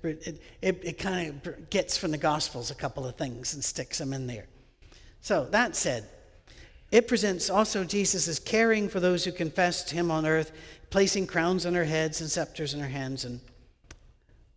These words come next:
it helps to remember that the Bible didn't just drop out of heaven. It took a while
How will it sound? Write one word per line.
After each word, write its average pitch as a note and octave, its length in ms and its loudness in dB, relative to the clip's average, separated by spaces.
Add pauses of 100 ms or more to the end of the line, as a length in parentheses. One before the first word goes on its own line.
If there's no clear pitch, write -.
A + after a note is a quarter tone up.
it G3+ 100 2
helps C#4+ 300 2
to F3+ 100 -4
remember D#3 460 -2 (1300)
that E3+ 260 -2 (960)
the F#3+ 80 0
Bible A3+ 420 2
didn't F3 440 -2
just F3 280 -6
drop F3 240 -6
out D#3 140 -2
of D3 60 0
heaven. B2 300 -4 (1080)
It - 100 -20
took - 160 -6
a D#3 60 -6
while C3 340 -4